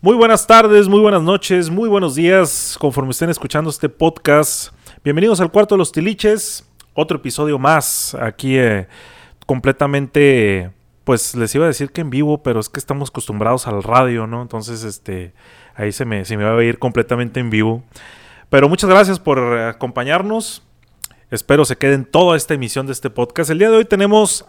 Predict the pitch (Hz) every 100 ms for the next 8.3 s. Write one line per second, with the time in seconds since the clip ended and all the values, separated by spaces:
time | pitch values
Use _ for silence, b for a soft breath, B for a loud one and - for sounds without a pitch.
0 | _ 131 156 160 170 165 135 131 160 156
1 | 185 185 127 135 156 139 123 - - 107
2 | 110 - 117 127 - 98 - B B B
3 | B _ 117 - 117 131 139 135 - -
4 | _ 113 101 101 107 110 185 170 - -
5 | _ b b b b b - 120 131 131
6 | 113 95 98 110 117 117 117 - - 113
7 | 143 151 147 98 98 107 120 110 95 104
8 | 104 147